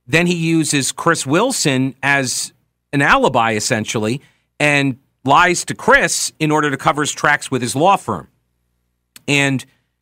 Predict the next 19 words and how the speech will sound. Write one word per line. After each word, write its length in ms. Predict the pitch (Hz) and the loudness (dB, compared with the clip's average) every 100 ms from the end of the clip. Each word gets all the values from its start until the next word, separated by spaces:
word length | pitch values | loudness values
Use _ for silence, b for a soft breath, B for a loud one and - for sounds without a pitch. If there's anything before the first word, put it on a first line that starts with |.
| _ | _
then 160 | 147 147 | -2 0
is, 280 | 143 - - | 0 -2 -4
uh, 200 | 139 131 139 | -2 0 0
and 140 | 143 | 0
that's 200 | 156 135 | 0 0
sort 280 | - 170 147 | -2 0 -2
of 120 | 113 | -2
the, 240 | 135 127 127 | 0 0 -2
that's 180 | 123 123 | -4 0
right 300 | 156 190 - | 2 2 -2
before, 520 | 160 - 170 131 120 | -6 0 2 2 0
this 200 | 139 147 | -2 -2
is 160 | 127 | -2
the, 200 | 135 127 | -2 -2
this 300 | 127 135 - | -2 -4 -2
is 140 | 160 139 | -4 0
what 300 | 151 139 - | -2 -2 -2
the, 260 | 131 123 | -2 0
um, 380 | 117 113 107 98 | 0 0 -2 -6